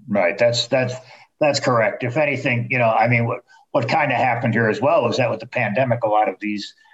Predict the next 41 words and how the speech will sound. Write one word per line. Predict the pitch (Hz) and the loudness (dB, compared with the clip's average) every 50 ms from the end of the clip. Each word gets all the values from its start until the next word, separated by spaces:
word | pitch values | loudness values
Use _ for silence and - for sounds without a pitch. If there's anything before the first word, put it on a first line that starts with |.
| _ - _ - | _ -20 _ -2
a | 139 | 0
lot | 131 131 123 120 | 2 2 2 2
of | 117 117 | 0 0
these | 120 117 113 - | 0 -2 -2 -2
refining | 113 - - 131 117 117 113 101 | -6 -2 0 2 2 2 0 0
companies | - 123 117 - - 113 107 - | 0 -2 -2 -2 -4 -6 -6 -4
just | - 117 120 | -4 -6 -2
kinda | - 120 113 113 117 | -2 -2 0 0 -2
eased | 92 123 120 120 120 - - | -2 0 2 2 2 2 0
their, | 123 120 113 113 110 101 - _ _ _ _ _ _ | 0 0 0 0 -2 -4 -8 _ _ _ _ _ _
so | - - 151 | -4 -2 0
there | 135 | 0
were | 135 131 127 | 2 2 2
no | 127 127 131 | 2 2 2
stocks, | 131 - - - 143 147 147 104 98 - - - - - | 2 0 2 2 2 2 2 0 -4 -6 -14 -18 -6 -2
right? | 98 104 117 117 | -2 -2 0 0
And | 120 120 | 0 2
that's | 139 147 143 - | 2 2 0 2
really | 156 147 139 135 | 2 2 2 2
the | 117 113 117 | 2 0 0
issue. | 139 - - - 95 - _ _ - | 0 0 -2 -4 -6 -8 _ _ -2
I | 104 110 | 0 2
mean, | 117 113 117 120 120 110 | 2 2 2 2 0 0
in | 107 104 | 0 0
the, | 107 104 92 - - - - - - _ _ | 0 -2 -2 -4 -12 -20 -20 -20 -20 _ _
in | 143 131 | -2 0
the | 131 | 2
East | 127 135 147 143 - - | 2 2 2 0 0 0
Coast, | - 143 143 135 - 135 | 0 0 0 0 0 -2
I | 113 | -2
think | - - 156 127 | -2 -2 -2 0
it | 147 | 0
was | 123 110 101 - | 0 0 -2 -4
three | - - 143 131 | -4 -2 0 2
weeks | 123 120 143 - - | 2 2 2 0 0
ago, | - 107 107 104 | 0 0 2 2
there | 113 151 | 2 2
was | 156 127 120 | 2 2 2
no, | 117 131 127 - | 2 0 0 0
there | 123 131 139 | 0 -2 -2
was | 127 123 | -2 -4